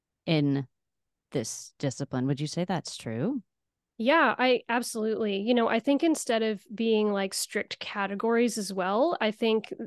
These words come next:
Speaker 2: elements and ba-, balance is about fluidity, right? It, it means that there's adaptation within your system where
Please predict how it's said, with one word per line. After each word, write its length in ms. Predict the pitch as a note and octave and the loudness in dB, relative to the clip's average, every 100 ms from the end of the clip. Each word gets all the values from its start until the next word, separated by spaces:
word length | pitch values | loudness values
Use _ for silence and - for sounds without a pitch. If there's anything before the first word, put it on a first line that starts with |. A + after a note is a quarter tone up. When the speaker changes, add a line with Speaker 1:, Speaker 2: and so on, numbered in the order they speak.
| - | -6
Speaker 2:
elements 560 | - A3+ A3+ A3 G#3+ A3 | 0 2 4 2 2 -2
and 180 | G#3 | -2
ba-, 180 | F#3 F#3+ - | -2 -4 -4
balance 540 | G3 G#3+ D4 D#4 - | 0 4 6 6 4
is 120 | A#3+ | 0
about 300 | A3 G3 G3+ | 0 0 -2
fluidity, 600 | - A3 G#3+ A#3 A#3 E3+ | -4 -4 0 2 2 -2
right? 260 | D#3+ G3 G#3 | -2 0 0
It, 160 | G#3+ G#3 | -2 0
it 140 | A3+ | -2
means 300 | A#3 A#3 A3+ | 2 2 2
that 160 | A3 G#3 | 0 -2
there's 280 | G#3 G#3 - - | -2 -2 -4 -2
adaptation 680 | G3+ G#3 - A3 A3 A#3 G#3+ | 0 -2 -4 -6 -4 -2 -2
within 300 | F#3+ G#3 G3 | -2 0 0
your 100 | F#3+ | -2
system 500 | - G3+ G#3 F3+ F3+ | -4 -6 -4 -4 -2
where 340 | G3+ G3 F#3 | -2 0 -2